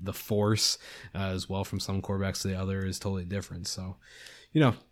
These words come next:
definitely have confidence in them. I think that this Bears rookie draft class, I think after the draft, we felt like it was gonna be a pretty solid class and that,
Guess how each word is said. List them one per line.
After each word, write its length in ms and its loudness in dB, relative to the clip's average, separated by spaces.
definitely 340 4
have 180 4
confidence 460 0
in 100 -2
them. 380 -2
I 80 0
think 240 4
that 200 0
this 200 0
Bears 600 0
rookie 280 -2
draft 340 -2
class, 240 0
I 60 -4
think 220 0
after 260 -2
the 140 -2
draft, 580 -2
we 200 0
felt 360 2
like 200 -2
it 20 0
was 100 0
gonna 120 0
be 140 0
a 40 0
pretty 240 -2
solid 460 -2
class 500 -6
and 180 -6
that, 260 -6